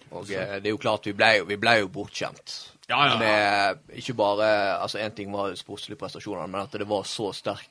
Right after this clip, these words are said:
Speaker 1: eh, lokal foran-, forankring. Og vi har jo tullet litt med det med import og alt det der, og
Speaker 3: Mm.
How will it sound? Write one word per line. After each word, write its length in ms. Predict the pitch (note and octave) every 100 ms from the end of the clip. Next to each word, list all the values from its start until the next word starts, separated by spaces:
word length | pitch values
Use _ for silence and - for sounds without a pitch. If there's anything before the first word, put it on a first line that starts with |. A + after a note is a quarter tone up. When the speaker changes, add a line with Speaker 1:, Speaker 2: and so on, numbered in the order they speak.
| -
Speaker 1:
eh, 100 | -
lokal 320 | - - G2 F#2+
foran-, 280 | F2+ F#2+ E2+ _
forankring. 440 | - G2 G2 D#2 D#2
Og 100 | F#2
vi 80 |
har 140 | G2 -
jo 60 | -
tullet 320 | - F#2+ G2
litt 180 | F#2+ -
med 200 | F#2 E2+
det 80 | D2+
med 160 | D#2+
import 320 | C#2+ - F#2+ -
og 60 | C2
alt 100 | -
det 100 | -
der, 120 | C#2+
og 160 | D#2+ F2+
Speaker 3:
Mm. 320 | C3 G2+ A2